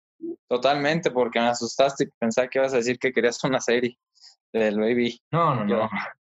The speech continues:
Speaker 2: <laughs> Creo que ya con bastantes apariciones tiene.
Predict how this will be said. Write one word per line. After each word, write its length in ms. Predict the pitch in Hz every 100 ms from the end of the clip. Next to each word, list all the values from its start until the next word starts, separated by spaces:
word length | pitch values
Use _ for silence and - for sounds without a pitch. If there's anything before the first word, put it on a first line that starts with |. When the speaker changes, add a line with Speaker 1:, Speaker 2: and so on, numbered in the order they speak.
| _ _ - -
Speaker 2:
<laughs> 840 | 170 - 220 226 - - 127 127
Creo 140 | 127 127
que 100 | 143
ya 140 | 135
con 560 | 139 135 123 107 101 - _ _ -
bastantes 440 | 117 110 123 127
apariciones 580 | 127 110 101 98 120 123
tiene. 420 | 117 110 110 104